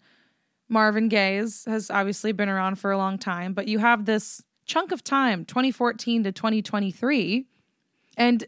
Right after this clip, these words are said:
I would say on his discography,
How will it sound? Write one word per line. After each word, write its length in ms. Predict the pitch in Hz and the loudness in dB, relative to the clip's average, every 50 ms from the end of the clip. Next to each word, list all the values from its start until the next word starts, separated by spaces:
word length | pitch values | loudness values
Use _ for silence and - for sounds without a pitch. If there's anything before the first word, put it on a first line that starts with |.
| - | 0
I 140 | - 226 311 | 2 2 4
would 140 | 427 415 247 | 4 2 2
say 320 | - - 240 226 233 220 - - _ _ _ _ _ _ _ - | 2 2 2 2 2 0 -2 -8 _ _ _ _ _ _ _ 2
on 300 | 240 240 247 262 294 311 | 4 4 4 4 2 0
his 580 | 269 - - 254 247 247 247 247 240 220 185 | -2 0 0 2 2 4 4 2 0 -2 -4
discography, 840 | - - 220 - - - 175 165 185 196 254 240 - 320 330 349 359 | -2 -2 -2 -2 -2 -2 -2 0 0 0 0 -2 0 0 0 0 -2